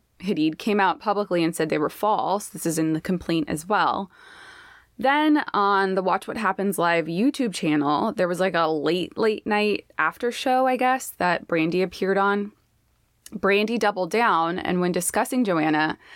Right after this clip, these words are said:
asked Andy if he had ever gotten food poisoning from bad sushi. <laughs> She also said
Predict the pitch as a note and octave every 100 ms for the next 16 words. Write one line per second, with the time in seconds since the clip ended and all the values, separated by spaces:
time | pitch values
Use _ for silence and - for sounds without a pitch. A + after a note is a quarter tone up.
0 | - - - _ A3 D#4+ - - B3 A#3+
1 | G3+ D#3+ D#3 - - _ _ - G3+ G#3
2 | F#3 - G#3+ B3 C#4 B3 A3+ G3 A#3 A#3+
3 | - F3+ F3+ F3 E3 D#3+ - F3 E3+ E3
4 | D#3+ - G3+ G3 - - E3+ - - -
5 | - - - - - - - - - -
6 | G#3 G#3 A#3 C4 - F#3+ F3 F3